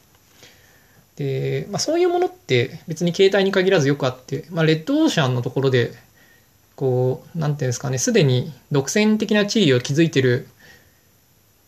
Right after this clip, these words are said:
ところがあって、まあ、そこに挑む場合っていうのは大体いつも小さく始めて反応を見ながらっていうのは難しいんですよ。だからまあ大型リリースにする必要あるんですが、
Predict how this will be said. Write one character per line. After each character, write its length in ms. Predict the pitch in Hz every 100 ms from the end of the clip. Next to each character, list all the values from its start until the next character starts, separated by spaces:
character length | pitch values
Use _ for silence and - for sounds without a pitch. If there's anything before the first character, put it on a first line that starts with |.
| _ _ _
と 80 | -
こ 80 | 156
ろ 100 | 151
が 80 | 143
あ 40 |
っ 120 | 196
て、 400 | - 202 196 208 - -
ま 80 | 143
あ、 20 |
そ 140 | 196
こ 80 | 349
に 100 | 339 285
挑 80 |
む 140 | 320 143
場 120 | 131
合 100 | 135
っ 20 |
て 160 | 127 151
い 40 |
う 40 | 123
の 20 |
は 80 | 117
大 200 | 151 202
体 140 | 220
い 60 | 220
つ 140 | 147
も 520 | 120 120 120 117 117 - -
小 140 | 185
さ 120 | 202 208
く 40 |
始 220 | 135 127
め 80 | 127
て 80 | 131
反 220 | 151 156
応 100 | 165
を 20 |
見 80 | 160
な 100 | 160
が 100 | 147
ら 40 |
っ 40 | 123
て 80 | 123
い 20 |
う 40 |
の 40 | 117
は 80 | 120
難 140 | 131
し 120 | 131
い 20 | 139
ん 100 | 117
で 60 |
す 160 | 120 147
よ。 80 | 156
だ 60 |
か 60 | - - - - - - -
ら 140 | - 139
ま 100 | 143
あ 20 |
大 80 | 147
型 180 | 220 226
リ 100 | 208
リ 100 | 208
ー 20 |
ス 100 | -
に 80 | 131
す 80 | -
る 80 | 127
必 160 | -
要 60 | 131
あ 40 |
る 80 | 127
ん 60 | 123
で 80 | 120
す 140 | 131
が、 360 | 123 120 123